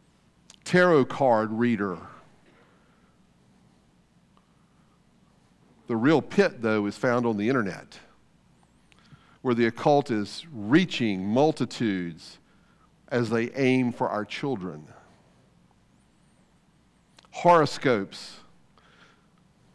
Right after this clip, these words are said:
Research has said for many years the most widely read event in every publication that puts them is the horoscope. People put their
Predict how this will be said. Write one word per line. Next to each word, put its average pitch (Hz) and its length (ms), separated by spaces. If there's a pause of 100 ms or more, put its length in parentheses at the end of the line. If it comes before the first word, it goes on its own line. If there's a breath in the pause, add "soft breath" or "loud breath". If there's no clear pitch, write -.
(140)
Research 160 540
has 123 140
said 156 260
for 123 140
many 151 320
years 104 460
the 120 140
most 107 300
widely 139 500
read 139 280
event 127 400
in 101 100
every 143 480 (240 soft breath)
publication 110 760 (520 soft breath)
that 110 180
puts - 280
them 92 240 (200)
is 104 140
the 131 80
horoscope. - 480 (2000 soft breath)
People 151 240
put 131 240
their 127 300